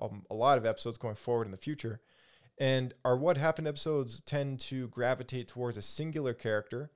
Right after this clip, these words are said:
within the Star Wars stories, and we take every appearance that they've made through a book or a comic or a video game or a movie or a T V show or whatever, and we string it all together in a linear,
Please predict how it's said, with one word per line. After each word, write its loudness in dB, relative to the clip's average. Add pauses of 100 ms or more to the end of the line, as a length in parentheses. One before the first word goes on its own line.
(320)
within 0
the -4
Star 0
Wars -2
stories, -6 (380)
and 0
we 0
take -2
every 0
appearance 0
that -6
they've 0
made 0
through -4
a -2
book -2
or -2
a -4
comic 0
or -2
a -4
video 0
game 0
or 2
a 0
movie 0
or 0
a -4
T -4
V -4
show -2
or 0
whatever, 0 (460)
and 2
we -2
string 0
it -2
all 4
together 4
in -2
a 0
linear, 0